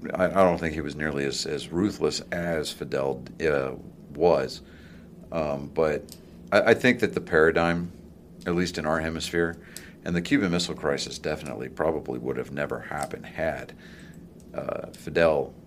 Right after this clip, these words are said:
been allowed to play baseball in the United States. I mean, 'cause apparently he had a pretty good fastball. Loved the game, loved to pitch, and he was a pitcher. But they were not desegregating at that time, and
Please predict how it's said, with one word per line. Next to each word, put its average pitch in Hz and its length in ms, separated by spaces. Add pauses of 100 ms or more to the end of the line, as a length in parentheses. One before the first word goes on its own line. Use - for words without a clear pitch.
been 87 120
allowed 78 280
to 80 60
play 78 220
baseball 78 520
in 67 100
the 69 60
United 69 400
States. 76 400
I - 40
mean, 69 120
'cause - 160
apparently 143 380
he 113 80
had 95 140
a 78 40
pretty 76 220
good 67 140
fastball. - 580 (480)
Loved 85 440
the 80 60
game, 62 340 (460)
loved 85 360
to - 60
pitch, 64 360
and 76 100
he 92 60
was 95 120
a 92 60
pitcher. - 360 (1300)
But 78 320 (800)
they 78 480 (500)
were 80 380
not 78 420
desegregating 69 1120
at 71 120
that 73 240
time, 73 640
and 73 440